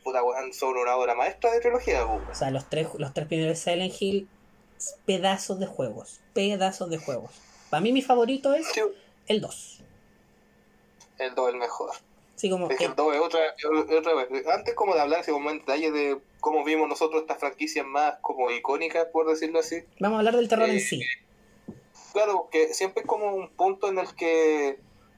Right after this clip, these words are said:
Speaker 1: todas las juegas de terror así tienen un giro que las lleva así como a la conchetumare.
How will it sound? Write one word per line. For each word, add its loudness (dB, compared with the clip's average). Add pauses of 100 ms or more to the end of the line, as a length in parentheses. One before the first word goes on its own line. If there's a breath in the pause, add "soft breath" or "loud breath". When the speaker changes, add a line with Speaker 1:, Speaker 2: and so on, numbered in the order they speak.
(140)
Speaker 1:
todas 0
las -2
juegas 4
de -2
terror 4
así -2
tienen 2
un -2
giro 0
que -2
las 0
lleva -2
así -6
como 0
a 2
la -2
conchetumare. -8